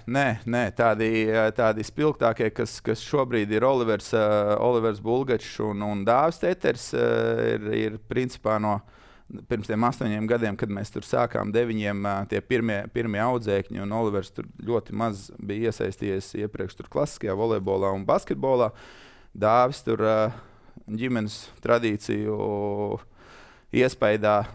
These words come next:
no futbola pārnāca pie maniem, un, un, un, un, jā, nu, ar viņiem tur galīgi maziem sākām, un vēl tur virkni, tur ir Sants Bērziņš un, un, un Markus Graudiņš, un vēl, kas ir atzīmējušies arī labi uz Latvijas kartes vai Baltijas mērogā, bīčā.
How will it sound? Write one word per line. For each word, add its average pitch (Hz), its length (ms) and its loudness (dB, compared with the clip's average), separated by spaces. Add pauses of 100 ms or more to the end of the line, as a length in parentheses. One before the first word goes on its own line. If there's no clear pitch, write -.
no 101 160 -6
futbola 107 400 0
pārnāca 113 560 0
pie 110 160 -2
maniem, 127 400 0
un, 110 160 -2 (140)
un, 110 100 -2
un, 110 240 -2
un, 107 240 -4
jā, 120 160 4
nu, 98 160 -2
ar 104 80 0
viņiem 107 320 -4
tur - 160 -4
galīgi 110 320 0
maziem 117 240 -2
sākām, 107 480 0
un 117 80 -2
vēl 139 160 4
tur 95 160 -2
virkni, 117 320 -2
tur - 240 -10
ir - 80 -14
Sants 117 400 -2
Bērziņš 110 640 -2
un, 90 240 -8
un, 85 220 -8
un 92 100 -6
Markus 98 400 -4
Graudiņš, 98 480 -2
un 95 80 -6
vēl, 107 160 0 (400)
kas - 240 -4
ir 113 80 6
atzīmējušies 98 640 -2
arī 107 160 2
labi 107 480 -2
uz 98 80 -8
Latvijas 131 400 -2
kartes - 400 -4
vai 95 80 0
Baltijas 120 400 -2
mērogā, 127 540 0 (580)
bīčā. 135 540 2